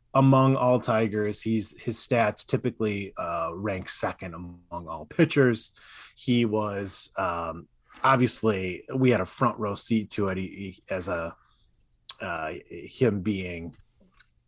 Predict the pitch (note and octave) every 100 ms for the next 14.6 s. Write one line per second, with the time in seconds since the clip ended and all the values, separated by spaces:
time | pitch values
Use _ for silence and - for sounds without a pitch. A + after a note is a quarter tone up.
0 | - _ - C3 F2+ F2 G2 G2+ E2 -
1 | F#2 F2 E2 E2+ F2 - - G2+ D2+ D2+
2 | F2+ E2+ - E2 E2 E2 - - F2+ E2+
3 | - - F#2+ E2+ E2 D#2+ D#2 - - -
4 | - F2+ F2+ E2+ E2 D#2 - - F2+ E2+
5 | D#2 D2+ D#2 D3+ D3+ D3+ D3+ D#3 E3+ -
6 | - - - - - C#3+ C3 - C3+ B2+
7 | A#2+ A#2 - _ _ _ _ _ _ _
8 | - D#3 D#3+ - - _ _ - D3 C3+
9 | C#3+ D3+ D#3 D3 C#3+ C#3+ C3+ C#3 C3 B2+
10 | - _ _ _ _ _ _ _ - F2+
11 | - D#3+ C3+ G#2+ _ D#3+ D#3+ C3+ D3 C3+
12 | D3 C#3 - C3+ A2+ - C#3+ A2 A#2+ A#2
13 | A2 G#2+ G2 F#2+ F#2+ E2 E2+ - E2 D#2+
14 | F2 F#2+ D#2 - - -